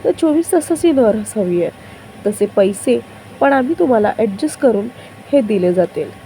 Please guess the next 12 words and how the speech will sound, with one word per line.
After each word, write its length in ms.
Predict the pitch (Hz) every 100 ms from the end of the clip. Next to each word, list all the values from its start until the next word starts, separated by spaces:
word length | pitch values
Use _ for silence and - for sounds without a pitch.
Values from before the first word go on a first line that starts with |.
| - - - - -
तेव्हा 240 | 185 190
इकडे 400 | 175 180 175 175 180 - - -
जी 60 | 202
सुकन्या 540 | 196 214 - 202 220 254
आहे 140 | 220
ती 140 | 202
म्हणते 360 | 202 208 196 196
की 180 | 196 226
"हो 200 | 226 220 202
बरोबर 360 | 214 226 -
आहे, 260 | 285 233 220 - - - - -
पण 180 | 247